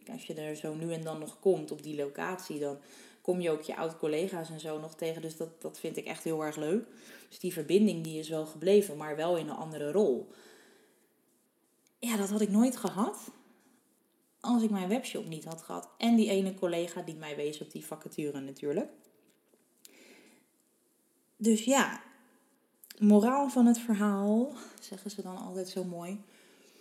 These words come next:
Als jij, ehm, een bepaald idee hebt en denkt van, nou, dit zou misschien wel eens wat kunnen worden, begin daar dan maar gewoon aan.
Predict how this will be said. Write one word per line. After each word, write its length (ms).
Als 220
jij, 540
ehm, 600
een 120
bepaald 420
idee 480
hebt 360
en 180
denkt 280
van, 160
nou, 180
dit 160
zou 240
misschien 320
wel 140
eens 140
wat 180
kunnen 260
worden, 280
begin 420
daar 200
dan 180
maar 200
gewoon 400
aan. 320